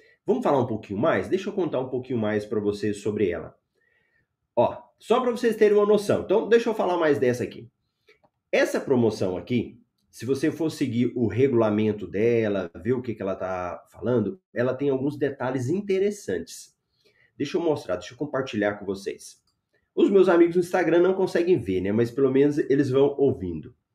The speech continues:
Ó. Olha que detalhes interessantes dessa promoção. Nove mil mi-, nove milhas por real gasto que você ganha. Mas tem que ter um clube Smiles ou ser diamante.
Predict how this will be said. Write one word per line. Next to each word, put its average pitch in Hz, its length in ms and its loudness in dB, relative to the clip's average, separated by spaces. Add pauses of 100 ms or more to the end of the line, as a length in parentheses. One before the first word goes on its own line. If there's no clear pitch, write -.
(560)
Ó. - 280 -4 (2500)
Olha 135 240 0
que 139 120 -8
detalhes 110 520 0
interessantes 120 720 2
dessa 98 240 -2
promoção. 98 560 -6 (800)
Nove 185 680 6
mil 180 240 10
mi-, 135 280 4
nove 151 340 4
milhas 127 480 4
por 131 200 0
real 127 200 6
gasto - 440 0 (580)
que 107 100 -4
você 107 240 2
ganha. 101 380 0 (300)
Mas 165 280 2
tem 226 200 4
que 214 80 -8
ter 165 160 4
um 139 140 4
clube 139 260 4
Smiles 107 800 2
ou 214 180 8
ser 208 300 4
diamante. 254 720 0